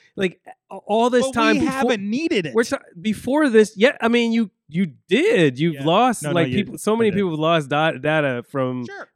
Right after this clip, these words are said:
Speaker 1: before this.
Speaker 2: Sure.
Speaker 1: Like, I've been backing up my stuff.
Speaker 2: But the data that most people are losing are J peg photos and, and files like
Speaker 1: I mean,
Speaker 2: that.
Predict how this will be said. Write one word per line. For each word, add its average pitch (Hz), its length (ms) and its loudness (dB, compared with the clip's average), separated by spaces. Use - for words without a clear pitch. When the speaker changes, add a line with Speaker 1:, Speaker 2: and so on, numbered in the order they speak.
Speaker 1:
before 156 400 2
this. 117 340 -8
Speaker 2:
Sure. 156 100 -6
Speaker 1:
Like, 143 240 -4
I've 165 200 -2
been 165 160 0
backing 156 340 -4
up 139 80 -4
my 143 140 -2
stuff. 139 340 -4
Speaker 2:
But 180 380 -8
the 143 120 -6
data 165 400 -6
that 147 200 -10
most 160 240 -8
people 147 280 -8
are 135 100 -4
losing 156 480 -6
are 131 240 -6
J 147 320 -8
peg 139 340 -12
photos 135 640 -6
and, 135 560 -10
and 139 180 -14
files 131 380 -10
like 123 180 -12
Speaker 1:
I 147 40 -6
mean, 160 100 0
Speaker 2:
that. 123 260 -8